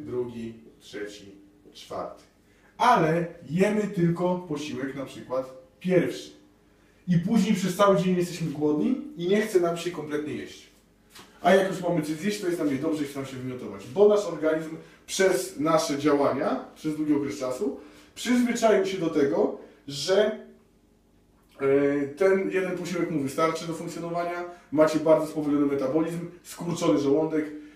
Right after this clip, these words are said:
i po prostu organizm nie przyswaja większych ilości jedzenia. I co teraz? Co teraz powinniście zrobić?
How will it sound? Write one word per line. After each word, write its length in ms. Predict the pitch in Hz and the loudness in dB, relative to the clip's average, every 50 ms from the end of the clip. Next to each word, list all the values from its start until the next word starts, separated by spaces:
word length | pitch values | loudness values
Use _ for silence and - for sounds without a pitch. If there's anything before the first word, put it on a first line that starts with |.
| - - _ _ - | -20 -20 _ _ -10
i 340 | 190 196 190 190 190 190 190 190 - - _ _ _ _ _ _ _ _ _ _ _ - - - - - _ - | -8 -6 -4 -4 -4 -6 -6 -10 -14 -20 _ _ _ _ _ _ _ _ _ _ _ -20 -20 -20 -20 -18 _ -2
po 60 | 202 | -2
prostu 320 | 190 190 185 180 185 185 170 | 0 0 0 -2 -2 0 2
organizm 540 | 165 156 160 156 151 147 - - - - - - 151 | 2 4 4 4 4 4 0 -2 -4 -8 -8 -10 -8
nie 140 | 151 165 175 | -2 0 0
przyswaja 560 | 175 - - - - 151 147 143 143 143 - - - - | 0 0 -2 -6 -4 -2 0 2 2 2 0 -2 -6 -4
większych 300 | 151 151 151 151 - 147 | -4 -4 -4 -4 -4 -2
ilości 340 | 135 139 139 - - 131 127 | 0 0 0 0 -2 -6 -8
jedzenia. 260 | 123 120 110 104 - - - - _ _ _ _ _ _ _ _ _ _ _ _ _ _ _ - | -6 -8 -8 -10 -12 -14 -20 -20 _ _ _ _ _ _ _ _ _ _ _ _ _ _ _ -12
I 60 | 170 | 0
co 120 | - 202 196 | 4 4 4
teraz? 380 | - - - - - - - - - _ _ _ _ _ _ - | 6 4 2 0 -2 -4 -10 -14 -18 _ _ _ _ _ _ -2
Co 160 | - 214 220 | 2 2 4
teraz 200 | 208 208 202 196 | 6 4 4 2
powinniście 320 | 190 185 175 - 165 170 | 0 -4 -8 -8 -8 -4
zrobić? 300 | 160 147 135 - - - | -2 -2 -2 -2 -4 -8